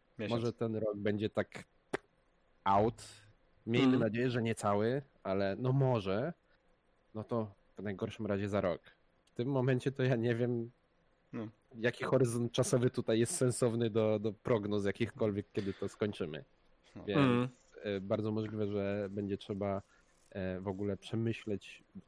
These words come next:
Speaker 2: cały model, e, naszych imprez fanowskich, e, tak żeby jakoś się lepiej dostosować do zaistniałej sytuacji. I, no, o tyle, o ile wcześniej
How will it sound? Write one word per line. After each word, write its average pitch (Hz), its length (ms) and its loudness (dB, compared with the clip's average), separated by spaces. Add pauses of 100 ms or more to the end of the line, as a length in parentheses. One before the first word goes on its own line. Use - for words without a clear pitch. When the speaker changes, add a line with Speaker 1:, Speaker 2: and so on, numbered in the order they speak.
Speaker 2:
cały 101 300 0
model, 101 680 -2 (400)
e, - 40 -20 (600)
naszych 101 560 -4
imprez 101 640 -6
fanowskich, 104 760 -6 (800)
e, 98 340 -4 (680)
tak 98 200 -6
żeby 101 580 -2
jakoś 101 400 -8
się 107 160 -4
lepiej 104 320 -4
dostosować 101 600 -6
do 87 140 -10
zaistniałej 85 600 -8
sytuacji. - 560 -12 (680)
I, 101 440 -4 (260)
no, 104 280 -4 (1040)
o 117 80 -4
tyle, 160 260 0
o 127 60 2
ile 131 220 4
wcześniej 123 720 0